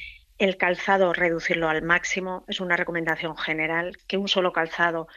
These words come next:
te pueda servir para varias actividades. Un poco estas recomendaciones generales, los imprescindibles. Luego, a partir de ahí, claro, empezamos con los por si acasos, pero eso ya es otro mundo.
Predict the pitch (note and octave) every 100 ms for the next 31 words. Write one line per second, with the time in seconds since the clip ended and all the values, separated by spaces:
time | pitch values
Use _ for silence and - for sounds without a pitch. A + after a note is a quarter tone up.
0 | - - - G3 G3+ G3 F3+ F#3 F#3 E3+
1 | E3 D#3+ D#3+ D#3+ D#3+ D#3 - D#3 D#3+ E3+
2 | F3+ F3+ - - - G3+ A#3 B3 A#3+ G#3
3 | G3+ F#3+ F#3+ F3 E3 F3+ F3+ - E3 E3
4 | D#3+ D#3 - - - - F#3+ F#3 - F3
5 | E3+ E3 - E3+ E3+ E3+ D3+ D3+ - -
6 | _ F#3 G3 A3 A3+ A3+ A3 G#3 G#3+ G#3+
7 | F3+ E3+ - - F3+ F3+ F#3 G3 G3 F3+
8 | - D3+ - D#3 D#3+ D#3 - F3 F3 F#3+
9 | G3 G3 - - D#3+ D3 C#3+